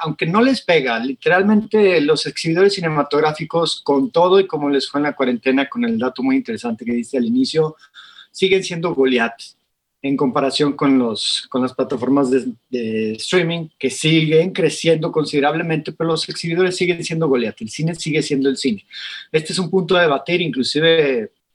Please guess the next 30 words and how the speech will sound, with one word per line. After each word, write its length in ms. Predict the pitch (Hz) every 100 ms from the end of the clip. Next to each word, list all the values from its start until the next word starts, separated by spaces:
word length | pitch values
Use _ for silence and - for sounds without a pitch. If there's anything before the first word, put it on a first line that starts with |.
| _ _
lo 260 | 135 123 131
argumento 580 | 131 139 160 180 160 135
con 160 | 127
muchos 400 | 135 143 135 143
colegas 400 | - 131 139 143
del 140 | 131 147
medio, 420 | 160 147 160 160 _ - _ _ _
pero 400 | 190 185 180 233
sigue 480 | - - 190 175 151
siendo 640 | - 147 135 139 135 - _ _ _
el 300 | - 151 160
cine, 400 | 156 147 143 147
las 240 | 131 107 104
grandes 300 | 147 165 -
productoras, 500 | 147 135 143 147 139
los 160 | 117
grandes 280 | 123 139 135
exhibidores, 600 | 147 135 127 131 120 - _
pero 280 | 160 147 139
de 80 | 135
alguna 360 | 127 139 147
otra 200 | 147 156
forma 500 | 160 143 147 147 151 -
sí 320 | - - 131
les 180 | 135 143
pegó 320 | 147 135 135
en 80 | 135
forma 640 | - 123 139 135 127 127 131
representativa. 880 | - 131 123 120 120 - 180 165 - - - - - -
Entonces, 800 | - 135 165 170 - 180 180 -